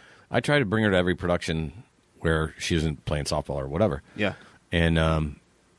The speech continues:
Speaker 1: you know, she comes to 'em, and then, like, I brought in Tyler and Izzy because we were doing Hal and Sal,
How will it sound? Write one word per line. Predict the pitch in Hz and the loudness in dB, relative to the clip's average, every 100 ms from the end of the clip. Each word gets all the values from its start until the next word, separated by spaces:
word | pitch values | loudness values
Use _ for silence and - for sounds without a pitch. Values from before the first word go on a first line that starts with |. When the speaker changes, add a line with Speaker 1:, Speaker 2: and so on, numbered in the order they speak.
| _ _ _ _ _ _ _ _ | _ _ _ _ _ _ _ _
Speaker 1:
you | 87 | -2
know, | 82 | 0
she | 76 - | -2 -2
comes | 110 104 95 | 2 2 2
to | - 73 | 0 -2
'em, | 73 92 | -2 -2
and | 95 90 | 0 2
then, | 92 92 92 80 - | 4 4 2 -2 -6
like, | 95 90 - _ _ _ _ | -4 -4 -6 _ _ _ _
I | 90 | -4
brought | 87 98 | 0 0
in | 92 | 0
Tyler | 87 98 92 | 0 2 4
and | 85 | 2
Izzy | 131 101 104 - _ _ _ _ _ _ _ _ _ _ _ _ _ 64 69 | 2 2 0 -4 _ _ _ _ _ _ _ _ _ _ _ _ _ -20 -10
because | - 82 87 85 | -8 -2 -2 2
we | |
were | 90 | 2
doing | 87 85 | 2 0
Hal | 82 82 | 0 -2
and | 78 | -2
Sal, | - 127 101 92 | 0 2 4 2